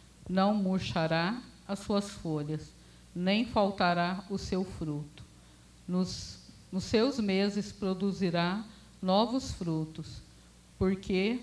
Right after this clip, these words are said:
as águas que saem do santuário, porque as águas,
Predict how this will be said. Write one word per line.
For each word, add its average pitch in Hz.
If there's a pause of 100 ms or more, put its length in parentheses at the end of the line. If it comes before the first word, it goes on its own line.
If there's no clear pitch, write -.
(220)
as 185
águas 240
que 247
saem 165 (280)
do 185
santuário, 170 (1500)
porque 208
as 190
águas, 190